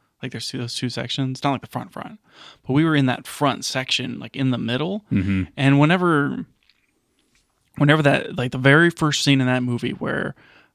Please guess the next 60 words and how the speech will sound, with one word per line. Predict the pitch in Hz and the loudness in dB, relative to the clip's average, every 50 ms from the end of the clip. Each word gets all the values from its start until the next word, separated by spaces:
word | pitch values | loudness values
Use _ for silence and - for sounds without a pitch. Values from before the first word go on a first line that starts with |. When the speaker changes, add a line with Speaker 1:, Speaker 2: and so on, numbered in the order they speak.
| _ _ - | _ _ -10
Speaker 1:
uh, | - - - - - - - - _ _ - | -8 -8 -8 -8 -8 -10 -12 -16 _ _ -4
after | - 127 123 - - - 135 127 123 123 123 120 - _ _ _ _ _ _ _ _ _ _ - | -2 -2 -2 -2 -2 -2 0 0 0 -2 -4 -8 -10 _ _ _ _ _ _ _ _ _ _ -4
Heath | 143 143 131 | -2 -2 2
Ledger, | 135 131 120 123 123 | 2 0 0 0 -4
like, | 117 117 - _ _ _ - | -6 -8 -12 _ _ _ -6
does | - 139 131 | -2 0 0
all | 131 127 131 | 2 2 2
his | 131 123 | 0 -2
Joker | 123 - 131 123 123 135 131 - | -2 -2 -2 -2 0 -2 -4 -2
stuff | - 139 127 120 - - - - | -2 -2 -2 -4 -4 -10 -12 -10
and | 135 120 | -8 -6
before | - 131 117 - - 143 143 147 | -4 -6 -6 -4 0 2 4 4
he | 143 | 4
gets | 143 135 - | 2 0 0
on | 147 143 139 | 2 2 2
the | 139 | 0
school | - - - 143 | -2 0 0 0
bus | 135 143 143 147 - - | 2 2 0 -2 -4 -6
and | - 131 123 | -6 -4 -4
he | 123 117 - | -4 -4 -6
takes | - - 143 139 - - | -4 -2 -2 -2 -2 -2
off | 139 131 135 - | -4 -4 -4 -4
his | 127 - - 127 - | -8 -8 -8 -10 -10
mask | 113 107 117 139 160 170 - - - | -8 -8 -8 -8 -8 -8 -10 -10 -8
and | - - | -8 -8
it's, | - - | -8 -10
like, | - - | -14 -14
the | - - _ _ _ - | -16 -16 _ _ _ -2
first | 156 147 143 143 147 - - | -2 0 0 0 -4 -6 -8
time | - 143 139 139 139 135 | -6 -4 -2 0 0 0
you | 127 123 | 0 0
see | - - 139 131 127 131 131 135 151 | -2 -2 -2 0 0 0 0 -2 -4
his | 147 139 131 - | -6 -8 -6 -4
face | - 143 143 143 - - | -2 -2 -2 -2 -4 -6
with | 139 - | -10 -8
the | 120 | -6
makeup | 123 131 131 156 151 | -6 -4 -4 -4 -6
and | 151 156 | -6 -6
everything | 156 156 156 156 | -4 -4 -4 -2
on. | 156 151 151 147 151 151 | 0 0 0 0 -2 -2
Speaker 2:
Mm-hmm. | - - 95 - 92 90 87 87 90 - - | 0 -2 0 0 0 -4 -4 -6 -8 -10 -4
Speaker 1:
And | - 135 131 | -2 0 2
it's | 123 135 - - | 2 0 0 -2
a, | 135 139 131 135 - - | -2 -2 -2 -4 -6 -8
it's | 147 - | -10 -10
a | - - | -10 -10
close-up | - - - 160 165 - - 147 131 - | -6 -2 0 0 0 0 0 -2 -2 -2
shot. | - - 139 127 - 104 | -2 -2 -2 -2 -2 -4
Like, | 123 | -6
he | 131 | -2
doesn't | 143 147 160 170 | -2 0 2 2
even | 160 | 0
have | 156 135 135 | 0 -2 -6
his | 143 - | -10 -8
whole | - 165 170 - | -6 -6 -6 -4
face | - 151 151 139 - - | -2 -2 -2 -2 -4 -6
in | 131 131 | -8 -6
it. | 139 | -6
It's, | 139 - - | -8 -8 -8
like, | - - - _ _ | -8 -10 -12 _ _